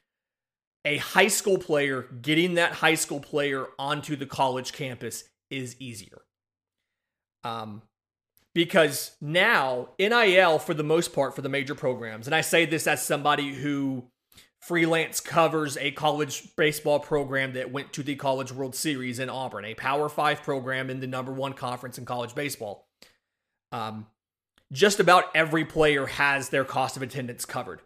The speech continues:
by N I L. The difference in the scholarship and what it costs to attend the school is being covered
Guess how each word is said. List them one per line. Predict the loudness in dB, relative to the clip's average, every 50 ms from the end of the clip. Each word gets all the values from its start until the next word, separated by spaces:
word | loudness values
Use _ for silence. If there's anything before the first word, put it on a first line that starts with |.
| _ _ _ -6
by | -4 -4 -2
N | -4 -4 -4
I | -4 -4 -6
L. | -6 -8 -10 -12 _ -2
The | -2 -2
difference | -2 2 2 4 4 4 4 0 2 0 -2
in | -4 -4 -4 -4
the | -4 -4
scholarship | -4 -2 0 2 2 2 2 0 0 0 2 2 2 2 2 -4 -18 _ _ _ _ _ _ _ _ _ -4 -2
and | 0 2 2 2 2 2 0 -2 -6 -12 -18 _ _ _ _ _ _ _ _ _ _ _ _ _ -10
what | 0 4 6 6 6
it | 6 2
costs | 2 4 4 4 4 2 0
to | 0 0
attend | 0 0 0 -2 -2 0
the | 0
school | -2 -2 0 0 0 0 0 0 -2 -4
is | -4 -6 -6
being | -6 -4 -2 0 0 0 0 -2 -4
covered | -4 -2 0 0 0 0 -2 -6 -6 -8